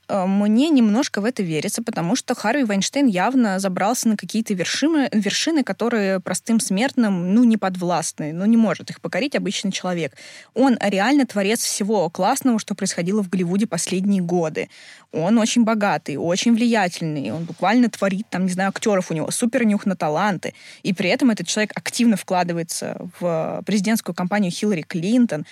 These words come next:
Там Мэрил Стрип реально в роли Трампа. Это просто шарж. Мы кинем фотографии в наш Telegram-канал.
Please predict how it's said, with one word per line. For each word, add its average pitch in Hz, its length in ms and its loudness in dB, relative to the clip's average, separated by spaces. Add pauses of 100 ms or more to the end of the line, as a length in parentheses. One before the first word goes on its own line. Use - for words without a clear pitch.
(280)
Там 202 180 4
Мэрил 226 340 6
Стрип 220 420 -2
реально 208 460 2
в 190 80 -2
роли 202 300 2
Трампа. 220 400 0
Это 202 140 -2
просто 208 240 -6
шарж. - 360 0
Мы 180 140 0
кинем 185 240 -2
фотографии 175 440 -2
в - 20 -2
наш 175 160 -2
Telegram-канал. 165 760 -2